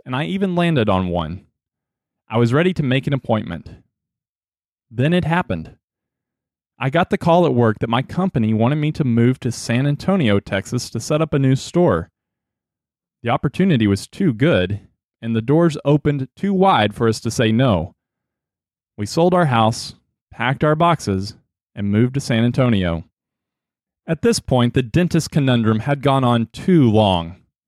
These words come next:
I was ready to get my teeth checked and cleaned.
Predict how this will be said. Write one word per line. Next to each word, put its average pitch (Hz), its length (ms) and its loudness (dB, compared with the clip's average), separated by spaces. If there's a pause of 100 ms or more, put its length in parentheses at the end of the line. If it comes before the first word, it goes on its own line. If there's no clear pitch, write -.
(320)
I 160 140 -4
was 202 180 2
ready 156 280 0
to 131 80 -6
get 135 160 0
my 127 140 -2
teeth - 320 -4
checked - 340 -4 (140)
and 139 280 -4
cleaned. 107 480 -4